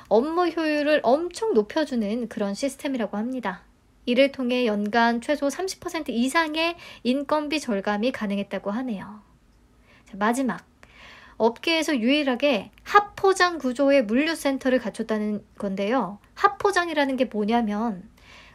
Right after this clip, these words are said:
뭐, 상온, 냉장, 냉동 제품군들이 하나의 박스에 담길 수 있다는 뜻이에요.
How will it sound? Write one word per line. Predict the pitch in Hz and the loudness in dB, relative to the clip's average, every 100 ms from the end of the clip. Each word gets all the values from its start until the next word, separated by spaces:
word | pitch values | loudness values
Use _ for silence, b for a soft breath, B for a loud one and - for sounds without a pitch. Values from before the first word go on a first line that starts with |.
| - | -8
뭐, | 196 190 | -4 -4
상온, | 269 285 277 208 170 _ b b | 0 4 4 2 -2 _ b b
냉장, | 208 214 240 240 214 - - b - | 0 2 2 2 0 -2 -14 b 0
냉동 | 220 269 311 359 359 | 2 2 2 0 0
제품군들이 | 220 220 285 262 240 220 202 254 240 - _ | -2 -2 -4 -2 0 -2 -2 -2 -2 -4 _
하나의 | - 349 359 349 339 | 2 2 4 0 -2
박스에 | 339 208 - - 269 277 | -2 -4 -4 0 4 4
담길 | - 196 202 | 2 -4 -4
수 | - | -4
있다는 | 202 - 202 196 | -6 -4 -4 -4
뜻이에요. | 175 - 220 180 | -6 -6 -8 -8